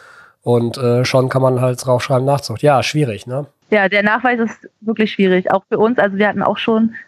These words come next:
Speaker 2: ähm, die Frage gerade bei unserem La-, guten Leierfisch wieder, <laughs>
Speaker 1: Mhm,
Speaker 2: kommen wieder
Speaker 1: mhm.
Speaker 2: zum Mandarin-Leierfisch, weil der halt im Vergleich zur Nachzucht, äh, zum Wildfang wirklich deutlich teurer ist. Also unterscheidet sich da extrem einfach, weil der eine sehr lange,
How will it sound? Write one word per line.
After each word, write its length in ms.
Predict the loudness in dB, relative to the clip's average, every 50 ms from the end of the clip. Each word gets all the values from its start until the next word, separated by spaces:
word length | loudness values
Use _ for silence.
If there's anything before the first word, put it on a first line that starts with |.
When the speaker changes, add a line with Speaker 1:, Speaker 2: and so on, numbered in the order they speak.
| _ -20 -20 -20 _ _ -4 -2
Speaker 2:
ähm, 240 | 0 0 0 0 0
die 100 | -2 -2
Frage 340 | -2 -2 -2 0 0 0
gerade 220 | 0 0 0 0 0
bei 180 | 0 0 2 2
unserem 360 | 2 2 2 2 2 2 2
La-, 160 | 2 2 0 -2 -6 -8 -8 -8 -10 -12 -10 -6 -4
guten 160 | -2 0 2
Leierfisch 480 | 2 2 2 0 -2 -2 -2 -4 -2 0
wieder, 140 | 0 2
<laughs> 100 | 2 2
Speaker 1:
Mhm, 100 | 0 0
Speaker 2:
kommen 260 | 2 2 2 4 2 2
wieder 160 | 2 2 0
Speaker 1:
mhm. 60 | 2
Speaker 2:
zum 80 | 2 2
Mandarin-Leierfisch, 880 | 2 2 0 0 0 0 0 0 0 0 0 0 -2 -2 -4 -6 -8 -8 -14 -18 -16 -14 -12 -14 -10 -6
weil 160 | -4 -2 0 2
der 120 | 2 2
halt 140 | 2 0 0
im 120 | 0 0 0
Vergleich 440 | 0 0 0 0 0 0 -2 -4 _
zur 260 | -4 -2 0 0 0
Nachzucht, 520 | 0 0 0 0 -2 -2 -4 -6 -4 -4 -4 -2
äh, 220 | 0 0 0 0 0 -2
zum 260 | -4 -4 -2 0 0
Wildfang 380 | 0 0 0 0 -2 -2 -2
wirklich 260 | -4 -4 -2 -2 -2 0
deutlich 360 | 2 0 0 0 -2 -4 -2
teurer 340 | 0 0 0 2 0 0 -2
ist. 120 | -2 -2
Also 200 | -4 -4 -2 -2
unterscheidet 380 | -2 -2 0 0 -2 -2 -4 -4
sich 80 | -2
da 80 | 0 -2
extrem 280 | -2 -2 -2 0 0
einfach, 280 | 0 0 0 -2 -2 -2
weil 100 | 0 0
der 80 | 2 2
eine 140 | 2 2
sehr 180 | 2 2 2 2
lange, 380 | 2 2 2 2 2 0 0